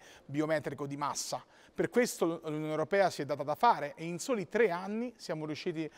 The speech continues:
ad adottare un regolamento che potesse regolare questo fenomeno. Era necessario per il bene e per la stabilità della nostra società, per evitare appunto che venisse manipolata e messa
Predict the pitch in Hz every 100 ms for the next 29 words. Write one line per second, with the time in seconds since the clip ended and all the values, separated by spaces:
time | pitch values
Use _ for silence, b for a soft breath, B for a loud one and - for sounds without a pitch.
0 | B B 156 165 160 185 175 170 175 175
1 | 202 220 226 226 - - 147 156 160 -
2 | 156 151 185 180 165 165 - - 135 -
3 | - 165 117 90 - _ B B B 175
4 | 175 175 180 - 196 202 165 160 151 160
5 | 180 208 175 156 147 - 139 151 160 147
6 | 147 143 - 131 131 208 151 139 131 131
7 | 151 147 135 147 131 135 127 131 135 -
8 | - 131 b b b b b - 151 147
9 | 131 175 151 - 143 135 147 135 - 135